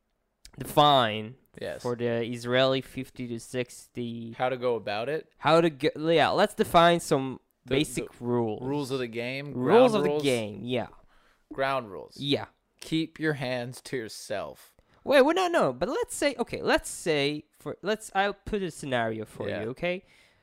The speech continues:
Speaker 1: You're fifty, you're divorced, okay?
Speaker 2: Okay. He's not <laughs> divorced either, by the way.
Speaker 1: Well, let's,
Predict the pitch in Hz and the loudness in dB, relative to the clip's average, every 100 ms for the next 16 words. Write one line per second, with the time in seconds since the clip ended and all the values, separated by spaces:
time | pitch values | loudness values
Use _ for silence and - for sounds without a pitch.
0 | _ _ _ _ - 165 175 - 180 - | _ _ _ _ -4 -2 -2 0 0 0
1 | 165 139 127 110 110 95 - - 107 131 | -2 -2 -4 -10 -10 -10 -12 -16 -12 -8
2 | 131 139 147 _ - 107 - 73 127 135 | -6 -8 -16 _ -20 -20 -18 -18 -14 -6
3 | 139 160 131 117 135 117 107 - - 98 | 0 0 -2 -6 -4 -4 -8 -16 -12 -12
4 | 95 76 180 180 208 208 208 180 160 202 | -10 -10 -4 4 8 8 8 4 0 0
5 | - - | 0 -8